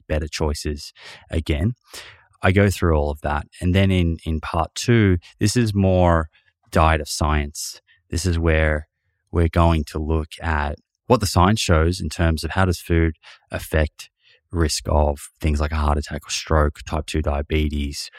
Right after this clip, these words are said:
obesity, dementia, not just long-term conditions of the brain, but how does our food affect our cognition today? How can we light up our brain today?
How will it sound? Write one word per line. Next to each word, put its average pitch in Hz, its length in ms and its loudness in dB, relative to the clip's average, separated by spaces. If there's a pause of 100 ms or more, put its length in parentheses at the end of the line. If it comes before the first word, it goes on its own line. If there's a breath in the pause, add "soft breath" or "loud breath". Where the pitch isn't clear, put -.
(580 loud breath)
obesity, 76 880 -2 (640 loud breath)
dementia, 82 420 -2 (680)
not 92 320 0
just - 500 0 (420 soft breath)
long-term 82 680 2 (140)
conditions 76 440 -6
of 73 80 -8
the 76 60 -10
brain, 80 340 0
but 92 120 -6 (340 loud breath)
how - 100 0
does 101 140 6
our 90 80 4
food 87 240 2
affect - 460 -2 (260)
our 78 100 -2
cognition 78 540 -2
today? 80 320 -4 (500)
How 95 140 2
can 92 160 0
we 82 80 4
light 78 320 2
up 76 140 -2
our 73 120 -2
brain 78 520 0 (480 soft breath)
today? - 480 -2